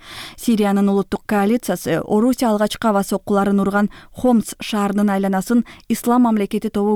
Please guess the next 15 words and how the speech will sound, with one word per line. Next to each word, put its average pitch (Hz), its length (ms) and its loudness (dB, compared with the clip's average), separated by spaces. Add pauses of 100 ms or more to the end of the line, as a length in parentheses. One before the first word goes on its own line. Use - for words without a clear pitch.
көзөмөлдөбөй 220 640 2
турганын 190 400 -2
айтып, 202 240 -2 (280)
алгачкы 220 460 0
соккулардан 202 760 0
отуз 220 260 -4
алты 202 240 0
жай 196 240 0
тургун, 247 380 2 (240)
анын 220 260 2
ичинде 208 320 -2
беш 208 320 0
бала 226 220 2
мерт 214 320 0
кеткенин 190 460 -2